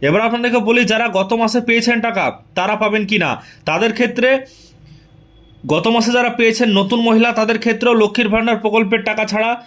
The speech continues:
হয়ে গেছে। তবে তাদেরও কিন্তু পেমেন্ট পন-, এই যে পেমেন্ট যে আন্ডার প্রসেস সেটা কিন্তু লেখা রয়েছে।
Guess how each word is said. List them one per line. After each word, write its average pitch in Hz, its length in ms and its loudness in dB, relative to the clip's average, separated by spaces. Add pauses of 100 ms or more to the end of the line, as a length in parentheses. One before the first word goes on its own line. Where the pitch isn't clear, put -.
(200)
হয়ে 185 220 2
গেছে। 180 380 0 (220)
তবে 190 260 2
তাদেরও 220 340 0
কিন্তু 233 240 -2
পেমেন্ট 220 540 0
পন-, 196 280 0
এই 156 280 4
যে 175 220 0
পেমেন্ট 208 420 0
যে 220 60 0
আন্ডার 202 280 -2
প্রসেস 220 420 0 (200)
সেটা 196 260 0
কিন্তু 214 360 0 (280)
লেখা 180 360 0
রয়েছে। 214 400 2